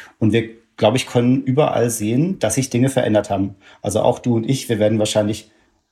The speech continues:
weniger Zeit im Büro verbringen und vielleicht mehr Zeit von zu Hause arbeiten, auch wenn irgendwann Corona nicht mehr das bestimmende Thema ist. Und bei der Schule konnten wir sehen, dass da eigentlich weniger, deutlich weniger auf diesen Innovationsdruck reagiert wurde.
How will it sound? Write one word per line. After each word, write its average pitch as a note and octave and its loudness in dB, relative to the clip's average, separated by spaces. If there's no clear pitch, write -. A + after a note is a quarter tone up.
weniger B2 6
Zeit A#2 0
im A#2 -2
Büro A2 -2
verbringen A#2+ 0
und A2 -2
vielleicht A2 -2
mehr A2+ 0
Zeit G#2+ 0
von A2 -8
zu G#2 -6
Hause A2+ 2
arbeiten, G#2+ 0
auch G#2+ -2
wenn G#2+ -2
irgendwann G#2 -2
Corona G#2+ -4
nicht G#2 -4
mehr G#2+ -4
das G2+ -8
bestimmende G2+ -4
Thema F#2+ -2
ist. - -8
Und A2 -2
bei A2+ 0
der A#2 4
Schule D#3+ 0
konnten C#3+ 0
wir B2 2
sehen, B2 2
dass - -2
da A2 0
eigentlich A#2 -4
weniger, A#2+ 2
deutlich A2+ -6
weniger A2+ 0
auf A2 0
diesen A2 -4
Innovationsdruck G#2+ -4
reagiert G2+ -2
wurde. F3+ -4